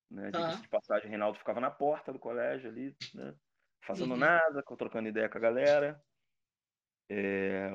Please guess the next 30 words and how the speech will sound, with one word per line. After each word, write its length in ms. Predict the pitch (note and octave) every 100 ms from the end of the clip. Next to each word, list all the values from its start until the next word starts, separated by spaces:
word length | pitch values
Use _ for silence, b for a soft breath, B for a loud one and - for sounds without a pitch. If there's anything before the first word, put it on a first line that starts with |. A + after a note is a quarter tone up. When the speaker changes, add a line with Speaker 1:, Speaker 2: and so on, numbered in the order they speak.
| -
Speaker 1:
o 60 |
Roberto 580 | A#2 C#3 A#2+ B2 D3 D3
Puruca, 460 | A#2+ A2+ A2+ D3+ C#3
que 60 | B2+
era 80 |
o 40 | G#2+
pri-, 120 | A2+
foi 140 | - G#2
o 40 |
primeiro 280 | G#2+ G#2 G#2
baixista, 600 | G2+ G2+ - D#3+ E3 F3
Speaker 2:
Sim. 400 | F3 E3 F#3 - _ _
Speaker 1:
também 240 | A2+ A#2 B2
já 120 | B2
era, 140 | A2+ -
também 280 | - G#2+ A2
era, 340 | A2 A2 G#2+
era 180 | - G2+
mais 180 | G#2 G2+
velho. 500 | G2+ A#2 C3+ D3+ E3+ _ _ _ _ _ _ _ _
É, 220 | - G2+ G2
o 80 | A2+
Ulisses, 540 | C#3 C#4 F3+ - G#3+ G3+ - _ _ _ _ _ _ _ _ _
que 100 | G#2+
era 320 | G#2 G2+ G2
o 40 | G#2
outro 220 | G2+ G#2
guitarrista. 1000 | G2 G2+ G2+ A#2 C#3+ D3+ - D#3 D#3+ - _ _ _ _ _ _ _ _ _ _
E 840 | - A2 A2 A2 A2+ A2+ A2 A2+ A#2
o, 120 | -